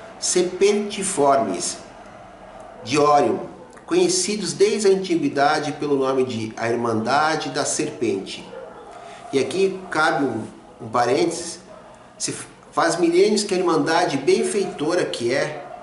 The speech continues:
inclusive se obrigou a trocar de nome em função da oposição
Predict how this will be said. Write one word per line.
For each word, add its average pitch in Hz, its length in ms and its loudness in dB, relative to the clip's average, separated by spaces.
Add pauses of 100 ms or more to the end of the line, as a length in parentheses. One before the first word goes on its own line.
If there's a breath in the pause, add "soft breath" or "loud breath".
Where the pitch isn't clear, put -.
inclusive 143 500 -2
se - 140 0
obrigou 180 480 4
a 143 80 2
trocar 143 400 -2
de 147 140 -2
nome 131 520 2 (220)
em 127 80 -6
função 139 480 -2
da 147 80 -2
oposição 151 1040 0